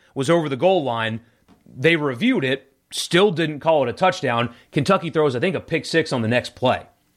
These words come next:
And then the Arkansas game, two weeks ago, or three weeks ago now, I guess, um, Bo Nix spiked the ball backwards.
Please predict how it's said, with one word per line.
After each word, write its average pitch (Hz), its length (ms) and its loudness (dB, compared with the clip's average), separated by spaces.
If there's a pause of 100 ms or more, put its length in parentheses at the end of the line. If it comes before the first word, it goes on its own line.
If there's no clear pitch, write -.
(540)
And 175 140 4
then 220 440 2
the 151 120 -2
Arkansas 175 540 2
game, 107 380 -6 (320)
two 202 180 2
weeks 143 280 0
ago, 113 140 -2
or 117 80 2
three 165 220 2
weeks 120 220 -4
ago 110 180 -2
now, 110 220 0
I 104 80 -2
guess, 139 360 0 (560)
um, 127 440 2 (1040)
Bo 196 200 4
Nix 220 240 0
spiked 196 300 -2
the 196 60 -2
ball 175 180 2
backwards. 147 580 -2